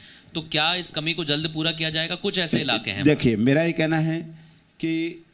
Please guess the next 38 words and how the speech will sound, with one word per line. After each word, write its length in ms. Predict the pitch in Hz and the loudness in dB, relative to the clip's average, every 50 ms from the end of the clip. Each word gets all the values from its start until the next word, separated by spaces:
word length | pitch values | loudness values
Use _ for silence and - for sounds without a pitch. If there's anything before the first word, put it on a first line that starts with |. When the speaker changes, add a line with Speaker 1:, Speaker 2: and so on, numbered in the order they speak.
| _ _ _ - | _ _ _ -8
Speaker 2:
मुझे 300 | 139 143 156 170 175 233 | -4 -2 -2 0 0 0
वो 220 | 233 226 220 180 | 0 0 0 -2
स्थान 360 | 151 - - - 202 202 185 | -2 -4 -2 -2 -2 0 0
बताइए, 420 | 147 127 107 113 104 98 - 64 - - - | -4 -6 -6 -8 -10 -10 -10 -14 -16 -4 0
दस 280 | 175 196 160 165 160 | 0 0 2 0 2
Speaker 1:
हम्म। 100 | - 156 | 2 2
Speaker 2:
घंटे 240 | 156 165 160 165 208 | 2 0 0 0 0
बिजली 320 | 180 160 147 151 180 202 185 | 0 0 -2 0 -2 -2 0
जहाँ 280 | 143 151 139 180 180 | 0 0 0 0 0
नहीं 360 | 175 156 139 139 143 156 170 | 0 0 0 2 2 2 2
मिल 140 | 151 127 113 | 0 0 -2
रही 220 | 98 98 95 92 90 | -2 -4 -6 -6 -6
है, 140 | 92 - - - | -8 -10 -10 -6
Speaker 1:
हम्म। 280 | 147 151 143 117 98 82 - - _ - | -4 -4 -2 -4 -6 -10 -12 -8 _ 2
Speaker 2:
तो 100 | 240 240 | 2 2
मैं 160 | 233 240 247 | 2 0 0
उसको 240 | 240 226 - 262 233 | 0 0 0 0 0
चिन्हित 420 | 202 - 202 190 208 233 247 - | 2 2 0 2 2 -2 -2 -2
करके 220 | - 233 226 233 | -2 -2 0 0
उसकी 200 | 247 - - 302 | -2 0 0 0
जांच 240 | 254 392 392 359 - | 0 0 -2 -4 -2
कराऊंगा 460 | - - 208 175 175 170 - - - - - _ - | 0 0 2 2 0 0 -2 -2 -4 -8 -10 _ -8
और 60 | 151 | -2
जो 140 | - 196 190 | -2 -2 -2
कमी 340 | 196 - 180 185 208 254 | 2 2 2 2 4 2
होगी 280 | 277 254 247 247 247 262 | 2 0 0 -2 -2 -4
उसको 240 | 247 226 - 262 262 | -4 -2 -2 -2 0
दूर 180 | 214 294 311 | 2 0 0
करूंगा। 420 | 302 - 262 233 226 208 196 202 214 - - - - - - - - - - - | 0 -2 -2 -2 -2 -4 -4 -6 -8 -12 -18 -20 -20 -20 -20 -20 -20 -2 0 0
अब 420 | 233 254 269 262 - - - _ _ _ _ _ _ _ _ _ _ - | 2 2 0 -4 -4 -6 -12 _ _ _ _ _ _ _ _ _ _ -4
एक 240 | 175 - - - | -4 -4 -4 -4
विस्तृत 560 | 160 151 143 147 135 143 156 160 156 220 220 190 | -2 -2 -2 2 2 2 2 4 2 0 4 6
रूप 180 | 214 208 202 | 4 4 6
से 120 | 185 208 208 | 4 0 2
कह 120 | - 180 | 2 0
दें 160 | 175 190 196 | 2 0 0
कि 100 | 185 202 | 0 0
साहब 260 | 190 190 170 - - | 0 0 -2 -2 -8